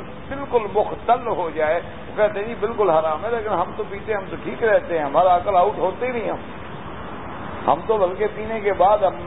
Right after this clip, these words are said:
زیادہ تیز ہو جاتے، شارپ ہو جاتے ہیں۔ اس کا حل چودہ سو سال پہلے النبی الامی نے کیسے فرما دیا؟ فرمایا قلیلہ حرام و کثیرہ حرام، جو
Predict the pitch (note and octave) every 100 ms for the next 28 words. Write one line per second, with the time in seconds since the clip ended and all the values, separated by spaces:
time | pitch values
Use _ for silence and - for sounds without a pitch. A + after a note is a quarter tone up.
0 | D#3+ E3+ G#3+ A#3 - G3 A#3 F3+ E3 D3+
1 | D3 - G3 A3+ G#3 D#3 D3 D3 - -
2 | - - - - - - - - - -
3 | - - - - - - - - - -
4 | - - - - - - - - - -
5 | - - - - - - - - - -
6 | - C#3+ - D#3 C3 D3 D3+ - - F#3+
7 | G3+ G3+ - D3+ C#3 C#3 C3+ C3 - C3
8 | B2+ - D3+ C3+ C3 B2+ C#3 - B2+ -
9 | C#3 C#3 D3+ C#3+ C3+ F3+ F3 F#3 C3 C#3
10 | B2+ B2 B2+ C3+ C#3 - - - - C#3
11 | D3 F3+ E3+ - C#3+ D#3+ F#3 F3 D#3 D3
12 | C#3 B2+ C3+ C3 B2+ B2+ B2+ B2+ - C#3+
13 | - D#3 D#3 C3+ A#2 B2 A2 A#2+ B2+ A#2+
14 | B2+ B2+ - - - -